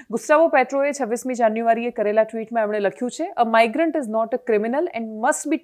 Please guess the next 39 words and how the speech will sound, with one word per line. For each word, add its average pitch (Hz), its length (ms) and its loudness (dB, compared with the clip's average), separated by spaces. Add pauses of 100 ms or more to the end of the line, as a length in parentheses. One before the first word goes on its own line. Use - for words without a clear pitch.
treated 254 360 -4
with 202 180 -8
the 185 140 -4
dignity 220 380 -4
that 226 260 -4
a 190 40 0 (100)
human 220 280 -6
being 196 220 -4
deserves." 160 540 -8 (460)
માણસ 240 680 4 (880)
એને 247 340 2
એની 269 260 2
ગરિમા 269 420 6
સાથે, 262 340 2
એનું 247 160 -2
સાથે 240 240 0
વર્તન 208 340 2
થવું 220 300 -2
જોઈએ, 233 340 -2
એ - 140 -6
જેના 214 300 0
માટે 196 340 0
લાયક 214 320 4
છે. - 420 -2 (320)
એટલે 202 220 2
એ 240 140 0
માઇગ્રન્ટ 233 480 4
છે, 320 160 0
ક્રિમિનલ 294 560 2
નથી 302 260 4
અને 302 140 0
ડિગ્નિટી 254 420 -2
સાથે, 269 580 -2
ગૌરવપૂર્ણ 262 840 2
રીતે, 247 300 0
ગરિમાપૂર્ણ 233 600 2
એની 214 160 -2
સાથે 214 300 0
વ-, 240 120 2